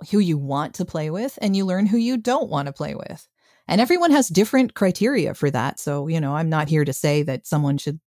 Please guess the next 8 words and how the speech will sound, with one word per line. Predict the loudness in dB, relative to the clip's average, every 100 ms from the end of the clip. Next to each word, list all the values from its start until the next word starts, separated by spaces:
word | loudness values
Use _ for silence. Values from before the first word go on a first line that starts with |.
| _ -4
like | -2 -2 0
or |
dislike | 0 2 0 0
something | -2 -4 -4 -6 -6
for | -6 -6 -8 -12 _ _ -4
a |
particular | -2 0 0 0 0 -2 -8
w-, | -10 -10 -10